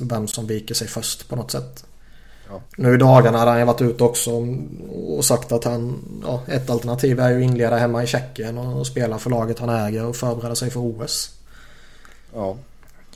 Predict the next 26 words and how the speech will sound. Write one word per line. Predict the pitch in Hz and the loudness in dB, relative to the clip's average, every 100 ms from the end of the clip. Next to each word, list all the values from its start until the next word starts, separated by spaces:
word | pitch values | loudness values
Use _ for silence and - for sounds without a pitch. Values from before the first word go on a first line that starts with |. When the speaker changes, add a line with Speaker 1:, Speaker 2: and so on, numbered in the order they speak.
| - - - | -20 -20 -18
Speaker 1:
Och | - | -8
det | 131 | -6
skulle | - 117 | -4 -4
kunna | 135 131 | -2 2
vara | 139 | 2
häftigt. | 135 135 131 - - - - - - - - - - - - - - - | 0 -6 -12 -16 -18 -20 -20 -20 -20 -20 -20 -20 -20 -16 -14 -14 -14 -14
Speaker 2:
Ja, | - - | -14 -2
Speaker 1:
Men | 135 | 4
man | 131 | 6
Speaker 2:
alltså, | 143 | 8
Speaker 1:
vill | |
Speaker 2:
det | 135 | 8
Speaker 1:
se | 143 127 | 10 12
han | 127 | 12
i | 131 | 12
N | 131 | 10
H | 135 | 10
L | 107 104 | 6 4
ju. | 117 131 | 0 0
O | 151 135 | 2 6
S | 120 127 - 135 120 127 135 - - - | 6 6 4 2 -2 -2 -8 -10 -12 -14
kommer | - 127 | -2 -2
vara | 117 | 0
så | 107 | -4
jävla | 113 117 107 110 | -2 0 0 -2
ointressant. | 110 104 101 - 110 127 131 - | -4 -6 -6 -8 -8 -8 -10 -14